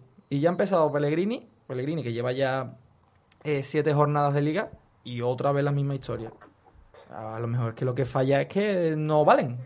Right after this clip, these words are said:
no sé, el, el que todavía no,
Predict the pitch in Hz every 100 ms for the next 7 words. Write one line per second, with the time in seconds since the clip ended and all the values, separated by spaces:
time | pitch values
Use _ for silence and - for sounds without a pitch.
0 | - 135 135 135 127 127 156 - 139 120
1 | - 127 127 113 135 - 135 131 120 120
2 | 151 160 165 175